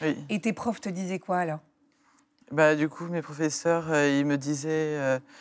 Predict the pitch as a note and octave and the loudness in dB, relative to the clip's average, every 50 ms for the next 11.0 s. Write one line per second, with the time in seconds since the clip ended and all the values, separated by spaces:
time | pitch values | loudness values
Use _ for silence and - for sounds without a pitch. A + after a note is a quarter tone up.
0 | - - - - _ _ _ - - D3 C#3 C#3 C#3 C3+ C3+ C3+ C3+ B2+ - - | -20 -20 -20 -20 _ _ _ -6 -2 0 2 2 2 2 2 0 0 -2 -6 -8
1 | D3 D3 D3 C#3 D3 D3 - - - C3 C#3+ C#3 - - D#3+ D#3 C#3 D3+ D#3 D#3 | -10 -10 -12 -16 -16 -16 -8 -4 -2 -2 -2 -4 -4 -2 0 0 2 2 2 2
2 | D3+ - D#3 C#3 D#3+ D#3 D#3 D#3 D3+ C#3+ - C#3+ C#3+ C#3 - - D3 C#3+ D3 D#3 | 0 -2 -2 0 2 2 2 2 0 -2 -2 -4 -4 -4 -4 -6 -6 -4 -4 -4
3 | D#3 D#3 D#3 D3+ C#3+ - - - - C#3+ C3+ C#3+ C#3+ C3+ C3+ C3 C3 F#3+ G#3+ A#3+ | -2 -4 -4 -6 -8 -10 -12 -14 -16 -12 -10 -6 -4 -2 -2 -2 -2 -2 -4 -4
4 | A#3 - _ _ _ _ _ _ _ _ - - D3+ D3+ - - - - _ _ | -6 -8 _ _ _ _ _ _ _ _ -12 -10 -10 -10 -10 -12 -18 -20 _ _
5 | _ _ _ _ - G#3 F#3 F#3+ E3+ - A#3 G#3 G#3 G#3 G3+ - A3+ A3 G#3+ F3+ | _ _ _ _ -6 -4 -4 -4 -4 -4 -4 -4 -4 -4 -6 -4 -4 -4 -2 -2
6 | F#3+ G#3+ G#3 F#3+ A#3 A3+ A3+ B3 B3+ B3+ B3+ C4 C4 B3+ A3 G3+ G3 G3 - - | -2 -2 0 2 4 4 6 6 6 4 4 4 4 4 4 2 2 0 -4 -10
7 | - - - - - A3 - - A3+ - - A#3 G#3+ A3 G#3+ - B3+ B3+ B3 - | -20 -20 -14 -8 -8 -4 -2 -2 -2 -2 0 -2 -2 -2 0 2 2 0 0 0
8 | A#3 G#3 - G3+ G3 G3+ G3+ - G3+ F3 - E3 - - - - F3+ F3 - G3+ | -4 -2 2 2 2 2 0 -6 -4 -2 -2 -2 -2 -4 -6 -6 -6 -4 -4 -6
9 | - - A3+ A3 G3 F3+ G3 E3+ F#3+ F3+ - - - - - A3 F#3+ A3 A3+ - | -4 -4 -4 -4 -4 -6 -6 -6 -6 -8 -8 -10 -12 -8 -6 -4 -4 -4 -4 -6
10 | A3 F#3 G#3+ G3 - - F#3 F#3 F#3 F3 F3 F#3 F3 F3+ E3+ - G#3+ A3+ C4 D#4 | -6 -6 -6 -6 -6 -6 -4 -2 0 0 0 0 0 -2 0 2 2 2 2 0